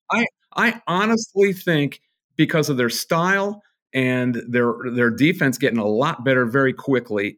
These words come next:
and their offensive line is incredible. They've got the best shot of anyone in the country to beat Ohio State. And I'm talking about Tennessee, as you said, their secondary isn't very good. I don't think they can hang with Ohio State's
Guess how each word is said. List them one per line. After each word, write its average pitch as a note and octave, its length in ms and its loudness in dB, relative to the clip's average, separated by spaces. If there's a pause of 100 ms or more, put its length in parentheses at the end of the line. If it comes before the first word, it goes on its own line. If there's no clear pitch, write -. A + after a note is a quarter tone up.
and F#3 220 4
their B2 140 2
offensive C#3 640 -2
line A#2+ 380 -2
is A#2 400 -2
incredible. A2+ 1080 -2 (400)
They've F3 240 4
got D3 220 -2
the A#2 80 -2
best C#3 380 0
shot A#2 400 -2
of B2 140 -2
anyone C#3 500 2
in C#3 220 -2
the B2+ 120 -2
country G#3 640 -2 (360)
to C#3+ 80 0
beat A#2 240 2
Ohio G2 360 -2
State. D#2+ 380 -8
And A2 140 -4
I'm C#3 120 -2
talking C#3+ 260 -2
about A#2+ 260 -2 (380)
Tennessee, F#3+ 480 2
as C3 160 0
you E3 100 0
said, D#3+ 240 0
their G3 100 2
secondary C#3 520 2
isn't A2 220 -4
very G#2+ 200 0
good. B2 160 0
I C#3 140 0
don't G3+ 120 -4
think C#3 160 -2
they C#3+ 100 0
can C#3+ 140 0
hang F3+ 460 0
with A#2 160 0
Ohio G2+ 300 -2
State's F2 380 -8